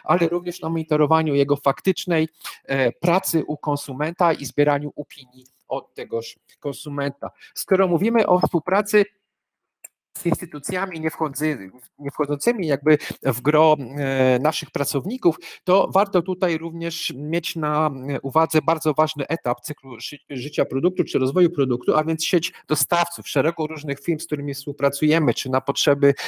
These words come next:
wykonania jakiejś usługi, czy na wykonania, e, czy na dostarczeniu jakichś elementów, które wchodzą w zakres, e, grupy, m, produktów, e, zakupowych w naszym zestawieniu materiałów. Tymi wszystkimi jednostkami, tymi wszystkimi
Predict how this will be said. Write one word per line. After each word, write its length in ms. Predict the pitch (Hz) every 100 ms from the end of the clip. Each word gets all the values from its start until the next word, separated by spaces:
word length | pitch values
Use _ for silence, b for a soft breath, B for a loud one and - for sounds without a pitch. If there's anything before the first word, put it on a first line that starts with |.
| B
wykonania 460 | - - 127 185 196
jakiejś 320 | 160 - -
usługi, 340 | 123 - 139 175
czy 160 | -
na 120 | 147
wykonania, 580 | 143 147 147 151 151 147 147 B -
e, 160 | 143 131
czy 160 | -
na 120 | 165 156
dostarczeniu 760 | 160 - 156 - 175 175 175 - B
jakichś 480 | - 143 143 156 - -
elementów, 640 | 143 143 151 165 165 160
które 180 | - 143
wchodzą 420 | - 151 147 139
w 60 | 127
zakres, 460 | 135 - 135 - - B - 135
e, 480 | 131 127 127 120
grupy, 540 | 120 160 156 151 139 113
m, 120 | 135 131
produktów, 600 | 139 135 139 - 139 -
e, 40 | 120 123 120 113
zakupowych 760 | 120 151 156 - 151 151 147
w 60 | -
naszym 380 | 131 135 151 131 B B
zestawieniu 560 | - - 147 139 147 139
materiałów. 640 | 127 - 123 120 113 98 - B B
Tymi 240 | 202 247
wszystkimi 460 | 220 175 - 208 190
jednostkami, 680 | 180 170 156 - 165 160 131
tymi 220 | 156 151
wszystkimi 480 | - 151 - 165